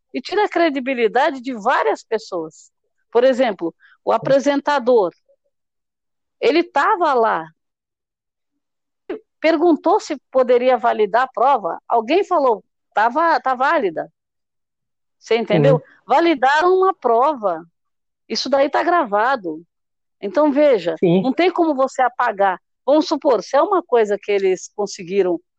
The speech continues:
Speaker 1: não era ao vivo, eles iam ter, eles iam conseguir editar. Você consegue, você entende?
Speaker 2: Sim.
Speaker 1: Então,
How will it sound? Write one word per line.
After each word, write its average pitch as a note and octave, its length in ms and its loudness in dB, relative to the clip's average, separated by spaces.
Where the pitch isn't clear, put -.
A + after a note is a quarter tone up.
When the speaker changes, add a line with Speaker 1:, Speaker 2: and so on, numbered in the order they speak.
Speaker 1:
não G3 160 -2
era G#3+ 160 2
ao F3+ 160 0
vivo, D#3+ 560 -4
eles G3+ 300 -2
iam C#4+ 160 2
ter, C#4+ 160 0
eles A3 420 2
iam D#4+ 160 2
conseguir A3 440 -2
editar. E3 480 -4
Você - 140 -8
consegue, F3 500 -2
você - 160 -4
entende? E3+ 500 -4
Speaker 2:
Sim. F3+ 180 -2
Speaker 1:
Então, B3+ 280 4